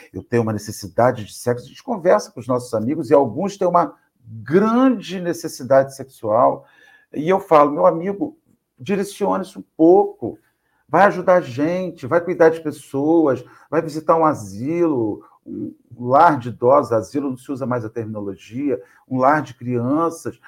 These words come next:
vai carregar a cesta básica no centro espírita, direcione, consome a sua energia com o outro, mas sem que para isso você precise compartilhar seu corpo com o outro, mas gaste a sua energia, né?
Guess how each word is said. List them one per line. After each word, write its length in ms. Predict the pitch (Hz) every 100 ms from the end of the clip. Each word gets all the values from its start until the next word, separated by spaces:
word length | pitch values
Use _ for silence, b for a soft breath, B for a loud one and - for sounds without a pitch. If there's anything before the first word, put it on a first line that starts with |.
| B B -
vai 120 | 170
carregar 300 | 202 208 202
a 20 |
cesta 280 | 190 185 196
básica 560 | 165 180 196 202 - 151
no 80 |
centro 240 | 135 160 -
espírita, 760 | _ 135 151 175 180 - 107 - b b -
direcione, 580 | 135 196 208 - - - _ _ -
consome 800 | 226 220 - - 202 226 247 226
a 80 |
sua 200 | 185 -
energia 680 | 175 156 135 107 98 143 202
com 240 | 202 208
o 100 | 226
outro, 640 | 196 208 240 240 160 135 B B B
mas 200 | 180 185
sem 260 | - 226
que 100 | 233
para 300 | - 196 180
isso 400 | 170 185 233 233
você 220 | 180 165 190
precise 800 | 175 - - 160 202 226 170
compartilhar 560 | - 170 180 165 165 180
seu 220 | 185 220
corpo 440 | 220 220 262 - -
com 160 | 147
o 100 | 127
outro, 500 | 113 98 - 92 90 b b b b
mas 300 | 139 - - -
gaste 560 | 165 208 240 240 -
a 60 | 175
sua 180 | - 156
energia, 840 | 147 123 101 98 117 156 135 123
né? 300 | 143 170